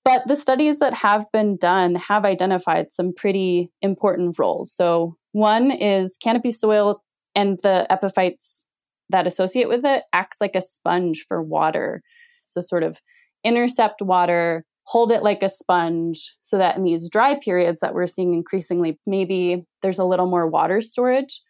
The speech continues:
So that's a really important role, the hydrologic impact. Um, nutrients, actually, so canopy soil, there are organisms, microbes in canopy soil that can fix nitrogen from the air.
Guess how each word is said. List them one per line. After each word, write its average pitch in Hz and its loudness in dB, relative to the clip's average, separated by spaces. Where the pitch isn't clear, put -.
So 208 -2
that's 220 4
a 214 0
really 214 2
important 175 -2
role, 156 0
the - -10
hydrologic 165 -2
impact. 196 -4
Um, 208 0
nutrients, 262 0
actually, 226 2
so 220 2
canopy 220 -2
soil, 180 2
there 185 0
are 196 4
organisms, 214 2
microbes 196 0
in 190 -2
canopy 175 0
soil 196 0
that 190 -2
can 185 -4
fix - -4
nitrogen 175 -2
from 165 -2
the - -6
air. 277 2